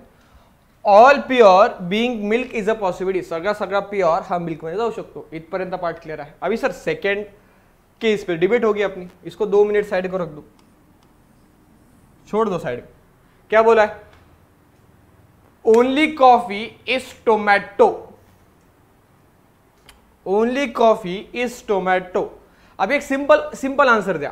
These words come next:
only चा अर्थ काय झाला? लास्ट बेंचेस लँग्वेज मध्ये,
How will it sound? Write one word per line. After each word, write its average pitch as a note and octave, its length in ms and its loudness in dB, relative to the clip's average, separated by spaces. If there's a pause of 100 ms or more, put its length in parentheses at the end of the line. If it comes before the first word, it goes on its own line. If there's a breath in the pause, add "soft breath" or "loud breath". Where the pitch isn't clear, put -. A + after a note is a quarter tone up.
(160)
only B3 340 0
चा C#4 120 2
अर्थ B3 160 0
काय B3 180 4
झाला? A3 200 0 (1300 soft breath)
लास्ट A3+ 440 2
बेंचेस B3+ 360 -4
लँग्वेज G#3 400 -4
मध्ये, E3 300 -8